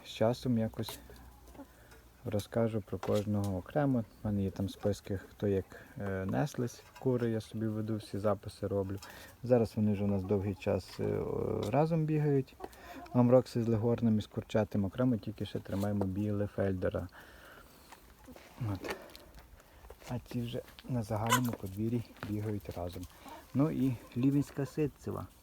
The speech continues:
Я такий був маленький когутик, всі його кусали, а тепер диви, який гарний виріс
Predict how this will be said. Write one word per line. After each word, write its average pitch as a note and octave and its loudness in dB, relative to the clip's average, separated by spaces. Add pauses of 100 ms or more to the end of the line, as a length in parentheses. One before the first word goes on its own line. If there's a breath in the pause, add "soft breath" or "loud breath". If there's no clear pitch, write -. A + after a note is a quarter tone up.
(720 loud breath)
Я C#3 0
такий C#3+ -2
був C#3 2
маленький C#3 2
когутик, B2+ 0
всі - -4
його B2+ 2
кусали, A#2+ 0
а - 0
тепер G#2 -6
диви, G#2 0
який F#2 -4
гарний G2+ -2
виріс F#2+ -6